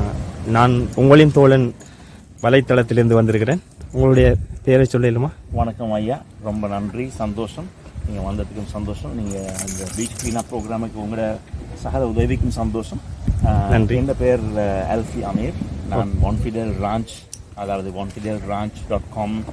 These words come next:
Speaker 2: ஆ, அது ஒன் ஃபிடல் ஹோல்டிங்ஸ் பிரைவேட் லிமிடெட் என்று சொல்லக்கூடிய group of companies-ல நான் chairman and founder இருக்கேன். நான் இதுல லீட்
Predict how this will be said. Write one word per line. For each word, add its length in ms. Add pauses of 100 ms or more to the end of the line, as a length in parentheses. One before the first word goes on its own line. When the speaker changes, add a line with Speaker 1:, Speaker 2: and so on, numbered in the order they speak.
(480)
Speaker 2:
ஆ, 800
அது 300
ஒன் 200
ஃபிடல் 260
ஹோல்டிங்ஸ் 460
பிரைவேட் 260
லிமிடெட் 280
என்று 400
சொல்லக்கூடிய 360
group 280
of 240
companies-ல 720
நான் 160 (140)
chairman 300
and 100 (120)
founder 260
இருக்கேன். 560 (320)
நான் 160
இதுல 720
லீட் 100